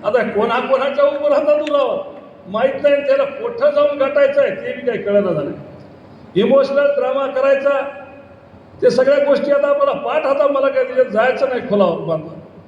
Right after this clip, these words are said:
पण काही असो, जर आपल्याला वाटत असेल की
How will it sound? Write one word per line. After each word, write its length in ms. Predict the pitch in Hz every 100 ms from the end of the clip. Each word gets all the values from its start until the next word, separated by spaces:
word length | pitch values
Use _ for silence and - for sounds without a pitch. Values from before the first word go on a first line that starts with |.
| - - - - - -
पण 140 | 220 202
काही 260 | 208 311
असो, 240 | 302 - - - - - - - - - - - - - - - - - - - - - - - 131
जर 280 | 226 311 302
आपल्याला 400 | - - 262 262
वाटत 400 | 220 214 - 247
असेल 220 | 247 247
की 540 | - 247 254 247 466